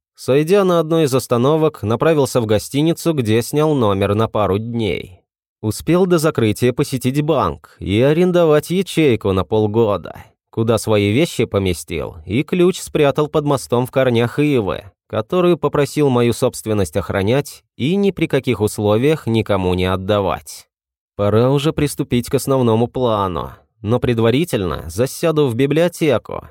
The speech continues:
и изучу ключевые моменты, происходящие в Империи и за её пределами. Рассчитывал этому посвятить весь завтрашний день, а сегодня следует отужинать и отдохнуть.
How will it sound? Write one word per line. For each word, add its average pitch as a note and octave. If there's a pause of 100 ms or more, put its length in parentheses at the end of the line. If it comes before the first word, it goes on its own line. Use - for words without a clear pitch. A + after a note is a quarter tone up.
(140)
и A2
изучу C3
ключевые A#2+
моменты, A#2
происходящие B2+
в A2
Империи A#2
и E3+
за C#3+
её G#2
пределами. F#2 (440)
Рассчитывал C3+
этому D3
посвятить B2+
весь A2+
завтрашний A#2
день, A2+ (220)
а C3+
сегодня E3
следует A#2
отужинать C3+
и A2+
отдохнуть. C#3